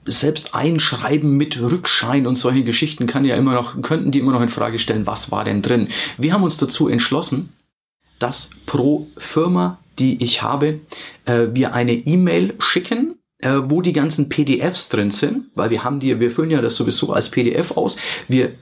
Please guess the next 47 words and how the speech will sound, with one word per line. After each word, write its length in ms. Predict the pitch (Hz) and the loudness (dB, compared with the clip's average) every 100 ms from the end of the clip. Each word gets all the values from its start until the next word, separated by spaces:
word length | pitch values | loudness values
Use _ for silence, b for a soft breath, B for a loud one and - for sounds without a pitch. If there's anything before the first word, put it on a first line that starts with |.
| - | -10
laden 460 | 107 107 151 147 | -4 -2 0 2
das 220 | 127 123 | 0 0
dann 260 | - 104 - - | -2 -2 -2 0
runter, 520 | 123 190 233 220 - - | 2 2 2 0 -2 -6
speichern's 560 | - - 113 151 143 123 | -6 -2 0 2 2 0
ab, 160 | 156 | -4
schicken's 520 | - - 202 202 202 - | -4 -2 -2 0 -2 0
denen 260 | 147 139 | 2 2
als 200 | - - | 0 -4
P 120 | - 120 | 0 2
D 120 | 104 | 4
F, 180 | 214 - | 2 0
sodass 280 | 107 101 | 0 0
wir 100 | 101 | 2
einen 80 | 95 | 2
Nachweis 580 | 92 - - 151 165 - | 2 -2 -4 -4 -4 -2
haben 300 | 175 - - _ B B B B | -2 -2 -10 _ B B B B
und 340 | 143 165 - | 0 0 -4
machen 280 | 113 107 107 | -6 -4 -2
dort 220 | 131 175 | 0 2
den 120 | 202 196 | 2 0
Vermerk, 420 | 139 127 123 123 | 0 2 0 0
dass 140 | 107 | 0
es 160 | - - | 0 -2
taggleich 720 | - 123 - - 107 110 - | -2 -2 -4 -2 -2 -2 -4
auch 300 | - 98 - - | -4 -4 -6 -14
per 180 | - 113 | -4 -4
Post 420 | 113 - 175 - | -2 -4 -2 -2
rausgeht. 400 | - - - - B B B | -4 -4 -4 -8 B B B
So 160 | - 135 | -2 0
sind 300 | 143 123 123 | 0 -2 0
wir 280 | 208 233 233 B | 2 0 -4 B
im 160 | - 131 | -2 -2
Zweifelsfall 840 | - 139 127 208 139 123 - 123 | -2 -2 0 2 0 0 -2 -2
zumindest 380 | - 175 208 - | 0 0 0 0
in 60 | 143 | -2
der 100 | 135 | 0
Lage 240 | 123 135 | -2 -2
zu 100 | - | -4
sagen, 280 | - 135 131 | -2 -2 -2
„Schau 120 | - | 0
mal, 160 | 135 107 | 0 0
wir 140 | 110 | 0
haben's 220 | 131 131 | 0 0
euch 140 | 113 110 | -2 0
hier 160 | 160 | 0
geschickt, 400 | 147 123 180 - | 2 0 -2 -6